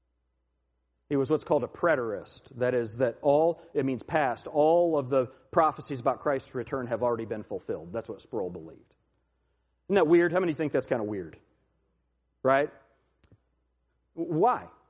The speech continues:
Why did, why did they believe that? Because the people that were alive when Jesus said, the people that he was speaking, "There be some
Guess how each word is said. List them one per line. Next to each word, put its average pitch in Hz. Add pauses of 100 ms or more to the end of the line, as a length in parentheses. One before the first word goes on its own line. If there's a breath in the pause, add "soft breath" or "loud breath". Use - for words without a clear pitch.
(300)
Why 175
did, 175
why 185
did 196
they 180
believe 185
that? 95 (640)
Because 208 (1500)
the 190
people 233
that 202
were 185
alive 190
when 185
Jesus 180
said, 233
the 147
people 202
that 185
he 175
was 165
speaking, 175
"There 220
be 208
some 269